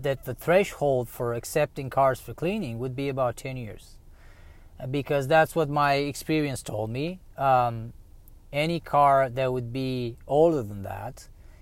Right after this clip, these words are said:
it would actually had a higher chance of creating dissatisfaction than a car that's,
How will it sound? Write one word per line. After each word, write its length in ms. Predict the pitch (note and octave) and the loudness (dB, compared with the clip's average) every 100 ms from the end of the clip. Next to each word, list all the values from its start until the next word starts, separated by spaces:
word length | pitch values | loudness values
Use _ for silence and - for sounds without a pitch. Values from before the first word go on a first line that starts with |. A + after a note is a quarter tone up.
| - | -14
it 120 | B2+ | -6
would 100 | C3+ | 2
actually 480 | C#3 D#3 D3+ D#3+ C3+ | 6 6 4 -2 -6
had 560 | B2+ C3+ C#3 C#3 C3+ C3 | -4 2 4 4 2 -2
a 100 | A#2+ | -12
higher 320 | - D3 D#3 | 0 4 4
chance 480 | C#3+ - C#3+ C3+ - | 0 -6 -8 -8 -6
of 180 | C3+ A#2 | -6 -6
creating 420 | - C#3 C3+ C3 | -6 -4 -2 -4
dissatisfaction 960 | A#2 - A#2 A#2 - D#3+ E3+ - - A2+ | -8 -8 -6 -6 -2 2 2 2 -8 -10
than 140 | B2 | -8
a 60 | A#2+ | -10
car 300 | - B2+ B2 | -4 -2 -2
that's, 400 | A#2+ A#2 - - | -4 -10 -12 -18